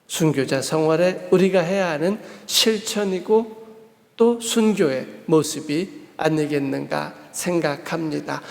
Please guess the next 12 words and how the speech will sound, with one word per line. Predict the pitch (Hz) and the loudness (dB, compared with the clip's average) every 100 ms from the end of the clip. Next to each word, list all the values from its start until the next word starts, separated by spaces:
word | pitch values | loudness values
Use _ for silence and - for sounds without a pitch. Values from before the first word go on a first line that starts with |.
| - | -14
구월, | - 165 165 147 135 - - - - - _ _ _ | -4 2 4 4 -2 -14 -20 -20 -20 -20 _ _ _
나를 | 160 156 156 208 | 0 4 4 2
이겨내고 | 160 185 175 170 180 135 - - - - - | 4 6 6 4 0 -4 -6 -20 -20 -20 -8
하느님의 | - 160 147 143 143 | 0 2 4 2 2
선하심으로 | 139 151 151 147 139 - 139 143 175 185 - - | 0 0 2 2 0 -4 -4 0 0 -2 -14 -4
꽉꽉 | - 175 - 190 - | -4 -2 0 -2 -2
채워서 | - 233 214 180 - 139 - - _ _ _ _ - | -2 0 0 -2 -6 -10 -14 -20 _ _ _ _ -14
순교자의 | - 160 139 139 139 | -4 0 0 2 0
후손답게 | 139 170 185 180 160 165 - - 214 151 - - - - _ | 0 0 2 2 0 -2 -4 -2 0 -2 -12 -20 -20 -20 _
우리 | 151 147 | -2 -2
자신을 | 139 135 139 147 170 226 - - - - | 0 0 -2 -2 0 -2 -8 -20 -20 -6
일깨우고, | 196 175 165 - 180 160 135 139 127 - - | 2 2 0 2 4 4 2 -2 -4 -6 -10